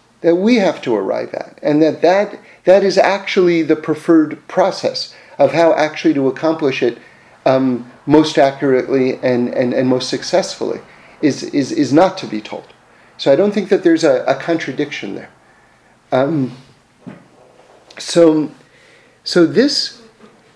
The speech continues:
this then becomes a journey. It becomes a journey of self-exploration, of what about us, what we feel about us needs to be rectified, needs to be fixed, what quality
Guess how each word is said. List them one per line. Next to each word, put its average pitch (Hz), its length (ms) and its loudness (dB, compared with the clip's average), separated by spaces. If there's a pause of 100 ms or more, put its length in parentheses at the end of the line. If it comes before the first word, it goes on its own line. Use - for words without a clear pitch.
(400)
this 269 500 -2
then 196 380 4
becomes 170 460 0
a 147 60 4
journey. 139 440 2 (120)
It 135 160 -2
becomes 196 480 0
a 147 160 2
journey 170 460 2
of 127 380 0 (240)
self-exploration, 156 1500 2 (540)
of 135 140 0
what 170 440 2
about 170 460 0
us, - 500 -4 (300)
what 165 300 4
we 233 180 2
feel 160 520 0 (280)
about 165 360 2
us 135 320 -4 (200)
needs 196 480 -2
to 185 100 -2
be 175 160 -2
rectified, 160 800 -2
needs 175 340 0
to 156 80 -2
be 139 160 -8
fixed, - 400 -10
what 175 260 -4
quality 156 680 -2